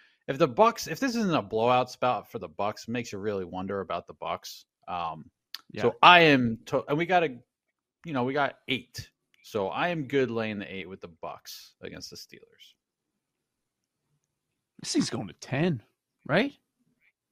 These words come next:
Speaker 1: Probably. It's on
Speaker 2: Oof.
Speaker 1: that way. Did I see a nine and a half this morning? Did I see a nine?
Speaker 2: Mm.
Speaker 1: I saw an eight and a half
Speaker 2: Pardon?
Speaker 1: at least somewhere.
Speaker 2: I see a nine. Yeah, there's a few of 'em.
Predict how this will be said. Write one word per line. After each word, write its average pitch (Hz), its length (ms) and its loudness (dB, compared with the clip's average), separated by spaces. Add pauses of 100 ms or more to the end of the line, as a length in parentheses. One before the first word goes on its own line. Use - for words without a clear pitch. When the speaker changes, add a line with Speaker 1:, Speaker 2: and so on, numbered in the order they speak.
(320)
Speaker 1:
Probably. 92 480 0
It's 104 140 4
on 139 100 10
Speaker 2:
Oof. 120 60 2
Speaker 1:
that 98 140 -2
way. 104 120 -8
Did 147 180 2
I 196 40 4
see 269 180 -2
a 240 40 2
nine 226 220 0
and 233 80 0
a 226 40 0
half 226 200 0
this 240 200 -8
morning? 240 340 -2 (1120)
Did 147 80 -6
I - 20 -2
see 170 140 -6
a 160 60 -4
nine? 143 420 -2
Speaker 2:
Mm. 185 320 -2 (580)
Speaker 1:
I 107 60 -10
saw 170 220 0
an 139 120 -2
eight 139 140 -2
and 117 80 -6
a 101 40 -6
half 110 300 0
Speaker 2:
Pardon? 95 40 -12
Speaker 1:
at 90 100 -10
least 107 380 -8
somewhere. 87 400 -10 (2250)
Speaker 2:
I 151 80 2
see 190 240 4
a 196 40 8
nine. 170 440 4 (760)
Yeah, 160 220 2
there's 180 220 0
a 180 60 -2
few 180 220 0
of 185 140 0
'em. 107 160 -4